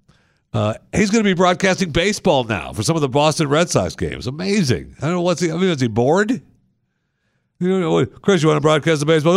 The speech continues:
"Okay. As long as I don't have to leave home. I'll just do it at home in Boston. Yeah, it's, it's fine. I'll come to the stadium and broadcast some games. No problem." O-, okay, thanks.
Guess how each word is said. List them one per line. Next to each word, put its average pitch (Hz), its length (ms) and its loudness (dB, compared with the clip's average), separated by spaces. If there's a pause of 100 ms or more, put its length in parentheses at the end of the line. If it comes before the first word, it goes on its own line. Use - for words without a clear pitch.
(120)
"Okay. 120 540 -2
As 104 40 -18 (220)
long 214 140 0
as 202 80 0
I 196 80 2
don't 190 120 2
have 180 100 0
to 180 80 2
leave 160 220 2
home. 123 560 0 (640)
I'll 165 80 2
just 160 180 0
do 170 160 2
it 160 60 2
at 151 80 2
home 151 200 2
in 160 160 0
Boston. 139 540 2
Yeah, 147 380 2
it's, 139 140 -2
it's 151 220 -4
fine. 110 360 0
I'll 117 120 2
come 139 180 -2
to 123 60 -4
the 117 80 -2
stadium 113 380 -2
and 110 80 -6
broadcast 107 500 -2
some 90 80 -12
games. 85 340 -6
No 101 140 0
problem." 73 640 -6 (720)
O-, 113 120 -8 (140)
okay, 139 640 -2
thanks. 127 600 -8